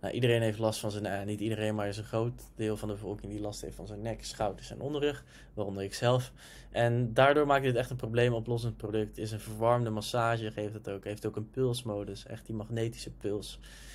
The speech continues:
voor een betere massageervaring en daarin ook, ja, een beetje een relaxter lichaam. Is een vrouwendominant product.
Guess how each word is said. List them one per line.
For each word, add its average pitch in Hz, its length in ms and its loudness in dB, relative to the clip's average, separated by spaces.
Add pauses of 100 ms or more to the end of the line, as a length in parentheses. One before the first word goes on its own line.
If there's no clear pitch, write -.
(140)
voor 107 260 -2
een 104 100 -2
betere 107 480 2
massageervaring 104 1000 0
en 101 180 -8 (220)
daarin 104 340 -2
ook, 104 180 -6 (440)
ja, - 80 -10
een 123 60 -6
beetje 147 260 0
een 139 140 0
relaxter 143 480 4
lichaam. 127 580 4 (180)
Is 120 100 -8
een 113 80 -4
vrouwendominant 120 840 4
product. 104 520 -6